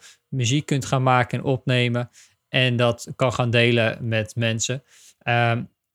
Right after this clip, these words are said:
dus als dit je aanspreekt, zorg dan dat je bij die workshop bent. Begin je homestudio punt N L, kun je inschrijven. Ehm, want daar ga ik je dus helpen om die obstakels te overwinnen en om te,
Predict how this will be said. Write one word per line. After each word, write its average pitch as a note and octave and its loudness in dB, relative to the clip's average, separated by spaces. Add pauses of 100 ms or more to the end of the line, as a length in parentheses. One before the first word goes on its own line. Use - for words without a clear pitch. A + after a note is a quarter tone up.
dus D3+ 2
als D#3+ 4
dit E3 -2
je - -6
aanspreekt, D#3 0
zorg D3+ -2
dan D#3 -4
dat D3 -2
je C#3 -2
bij C#3+ 2
die C#3 -2
workshop D3+ 0
bent. C3 0
Begin D3 -2
je B2+ -2
homestudio B2 -2
punt C3 0
N A2 0
L, A#2 -2
kun A#2+ -4
je A#2 -2
inschrijven. A2+ -2 (400)
Ehm, A#2+ -2
want A#2 -2
daar D3+ 6
ga E3 2
ik D#3 -2
je D3 -2
dus C3 0
helpen C3+ 0
om B2 -2 (380)
die A#2+ -2
obstakels B2+ 0
te - -8
overwinnen A#2 0
en A2+ 0
om G#2+ -4
te, A2 -10